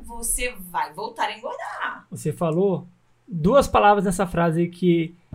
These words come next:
Speaker 2: é essa questão. A pessoa falou: Ah, ah, agora eu sou magra. Não, você não é magra, você está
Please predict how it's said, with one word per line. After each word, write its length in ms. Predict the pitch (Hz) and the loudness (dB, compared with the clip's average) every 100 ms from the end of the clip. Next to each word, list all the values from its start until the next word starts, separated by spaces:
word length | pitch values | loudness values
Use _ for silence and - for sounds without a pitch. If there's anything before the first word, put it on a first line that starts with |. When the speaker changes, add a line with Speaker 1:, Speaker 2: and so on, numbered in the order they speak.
| - | -6
Speaker 2:
é 120 | - | 0
essa 260 | 160 - 180 | 0 2 0
questão. 440 | 190 180 156 - _ _ _ _ - | 0 -2 -8 -10 _ _ _ _ -8
A 80 | - | -2
pessoa 220 | 170 175 | 0 2
falou: 160 | 202 202 | 2 2
Ah, 200 | 156 180 _ _ _ _ | 0 -6 _ _ _ _
ah, 320 | 196 170 135 | -2 -2 -2
agora 640 | 151 143 151 170 214 247 - _ _ _ | -6 -2 0 0 -2 -4 -14 _ _ _
eu 100 | 190 | -2
sou 180 | 175 240 | 0 0
magra. 400 | - 156 131 139 160 | 0 -4 -6 -10 0
Não, 420 | 180 185 143 - - - - - - _ | 2 4 0 -6 -18 -20 -20 -20 -20 _
você 240 | 254 147 190 | -12 -2 0
não 320 | 220 233 185 - _ _ _ _ _ _ | 0 -2 -4 -8 _ _ _ _ _ _
é 160 | 220 214 | 0 2
magra, 360 | 175 143 131 143 | 2 0 -2 -6
você 320 | - 415 453 | 0 0 4
está 680 | 466 - - - 208 208 | 4 4 0 0 2 2